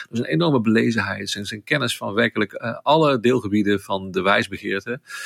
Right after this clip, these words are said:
Ook zijn hele originele manier om empirisch onderzoek in de antropologie te verbinden met filosofie.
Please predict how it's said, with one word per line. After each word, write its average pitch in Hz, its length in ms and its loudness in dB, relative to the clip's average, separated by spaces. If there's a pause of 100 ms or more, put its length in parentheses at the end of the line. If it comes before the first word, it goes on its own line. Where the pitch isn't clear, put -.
(280)
Ook 117 200 -2
zijn 104 140 -2
hele 147 320 2
originele 120 640 4
manier 107 540 4
om 98 200 -4
empirisch 101 500 -4
onderzoek 98 440 0
in 92 100 -10
de 90 80 -12
antropologie 101 600 -6
te 95 100 -8
verbinden 135 560 0 (340)
met 117 160 -4
filosofie. - 580 -6